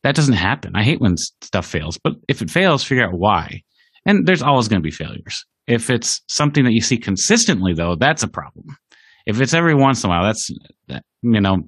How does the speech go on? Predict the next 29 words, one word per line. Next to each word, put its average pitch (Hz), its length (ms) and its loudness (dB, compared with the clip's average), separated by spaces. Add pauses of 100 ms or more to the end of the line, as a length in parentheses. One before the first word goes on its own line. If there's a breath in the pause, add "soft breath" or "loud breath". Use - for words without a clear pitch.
it, 107 180 0
that, 101 240 -4
that 101 140 0
happens. 90 320 -4
The 135 60 4
only 156 140 4
permanent 135 320 2
thing 104 140 0
we 92 60 0
do 87 120 0
in 82 60 -2
dentistry 76 540 -8 (320 loud breath)
is 90 140 -2
extractions, 90 720 -8
I'll - 140 -12
say. - 340 -10 (640 loud breath)
Um, 90 420 2 (100)
that's 127 400 -2 (100)
probably 123 220 2
one 117 140 6
of 113 40 6
my, 107 220 4 (220)
one 117 200 0
of 110 40 4
my 107 100 2
tips - 320 -4
for 110 160 -4
people. 110 480 -2 (640 loud breath)
Um, 87 640 2